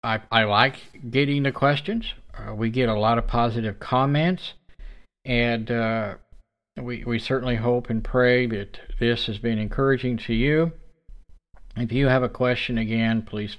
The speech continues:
feel free to submit it. Make sure you hit that like button and follow us. Okay, that way you get an alert each week when we release our podcast, that you will know that, uh, it's been released. We do our best to release it on Saturdays.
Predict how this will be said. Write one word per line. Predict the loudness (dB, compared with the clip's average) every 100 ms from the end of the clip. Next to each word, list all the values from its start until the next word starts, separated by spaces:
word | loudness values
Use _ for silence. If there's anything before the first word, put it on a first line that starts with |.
| -12 -8
feel | -8
free | -6 -6 -6
to | -6 -8
submit | -8 -4 -2 0 -2
it. | -6 -14 -20 -20 _ -20 -14 -2
Make | 0 0
sure | 0
you | 2 4
hit | 4 4
that | 0 2
like | 0 0 0
button | 0 0 0 -4
and | -4 -8
follow | -2 0 2 4 4
us. | 2 0 -10 -16 _ _ _ _ _
Okay, | -8 -6 -6
that | -2 0 0
way | 2 2
you | 2
get | 2 2 2
an | 0
alert | 0 2 2 0 -4
each | -4 -4 0
week | 2 2 0
when | -4 -2
we | -2 -2
release | -2 0 -2 -2
our | -6
podcast, | -2 -2 -2 -2 -2 0 -2 -4 -10 _ _ -20 _
that | -10 -6
you | -4
will | -2 -2
know | 0 0 -2 -4
that, | -6 -8 -14 -10
uh, | -10 -8
it's | -10 -10
been | -4 -2
released. | -2 0 0 0 -4 -12 -10
We | -4 2
do | 4
our | 4
best | 4 4 2 -2
to | -6
release | -6 -4 -2 -2 -2
it | -2
on | -2 -4
Saturdays. | -4 -2 0 0 -2 0 0 -2 -4